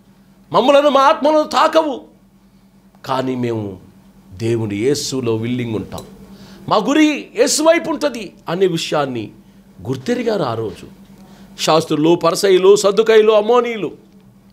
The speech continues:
వీరందరూ కూడా గుర్తెరిగి దేవుని వైపుకు తిరిగారు. ప్రియ దేవుని బిడలారా, నీ జీవితంలో అలాంటి willingness అనేది ఉన్నదా? మనం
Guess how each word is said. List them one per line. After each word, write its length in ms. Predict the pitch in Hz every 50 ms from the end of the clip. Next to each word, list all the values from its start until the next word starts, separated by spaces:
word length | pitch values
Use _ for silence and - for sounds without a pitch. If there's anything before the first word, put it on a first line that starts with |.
| _ _ _ - - -
వీరందరూ 480 | 147 175 202 247 294 330 339 339 330 330
కూడా 180 | - 302 294 269
గుర్తెరిగి 640 | 196 233 190 165 240 196 170 147 123 117 - - - - -
దేవుని 280 | - 135 160 170 180 180
వైపుకు 300 | 170 175 170 139 147 156
తిరిగారు. 500 | 156 - 113 101 78 73 65 57 - - - _ - _ _ _ _ _ _ - - - - - - - - - -
ప్రియ 180 | - 139 151 160
దేవుని 300 | 139 160 175 185 180 180
బిడలారా, 480 | 160 151 151 139 127 117 113 104 101 101 - - - _ - _ _ _ - _ - _ - _ - -
నీ 100 | 139 139
జీవితంలో 720 | 117 147 196 196 196 - 180 175 175 170 156 139 127 - - 131
అలాంటి 400 | 139 147 151 147 143 147 131 123
willingness 640 | 110 123 139 165 175 165 165 151 151 143 - -
అనేది 240 | 135 135 135 127 120
ఉన్నదా? 420 | 127 131 143 160 156 170 170 170 170
మనం 300 | 160 156 143 139 135